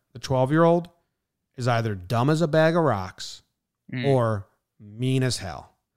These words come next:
Speaker 1: And he
Speaker 2: Right.
Speaker 1: either coaxed his younger brothers, like, "Let it bite you, you'll turn into Spider-Man," and then somehow the spider bit him as well, or he had to let the spider bite him so he could play innocent. He's like Sid from Toy Story, you know, like, "No, it bit me too. I didn't make him do it."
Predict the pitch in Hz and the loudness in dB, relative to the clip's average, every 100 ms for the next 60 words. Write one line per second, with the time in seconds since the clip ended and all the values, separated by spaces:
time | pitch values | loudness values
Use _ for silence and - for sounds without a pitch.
0 | _ _ _ _ 113 110 139 147 135 135 | _ _ _ _ -8 -2 2 4 4 2
1 | 113 - 151 151 131 - 135 135 131 123 | -2 0 2 2 0 -4 -2 0 0 0
2 | 110 135 127 120 120 113 120 143 151 127 | 2 4 4 2 -2 -2 0 0 0 0
3 | 185 123 117 101 135 135 113 - 135 139 | 2 0 -2 0 0 0 -2 0 2 2
4 | 120 113 120 120 107 143 139 139 120 - | 2 -2 -4 -4 -2 0 2 2 0 0
5 | 131 120 117 95 123 123 101 113 139 160 | 0 0 -4 -6 -4 -4 -4 0 2 2
6 | 107 131 139 147 131 131 127 - 131 127 | -2 0 2 0 0 -4 -6 -6 -4 -2
7 | 117 113 98 127 110 104 _ _ _ - | -4 -6 -4 -4 -4 -8 _ _ _ -12
8 | - 123 113 120 127 127 104 - 123 117 | -4 -4 -4 -4 -4 -4 -4 -2 0 -2
9 | 107 - _ _ 127 117 - 92 - - | -4 -10 _ _ -6 -6 -8 -12 -16 -10
10 | 123 120 107 - 123 101 107 - 107 95 | -6 -4 -4 -4 -4 -6 -10 -8 -8 -8
11 | 98 95 98 98 95 92 156 202 156 233 | -12 -10 -8 -8 -8 -6 -2 2 4 4
12 | 220 208 226 247 170 233 190 143 135 135 | 4 0 0 2 2 2 -2 -2 -2 0
13 | 180 | 0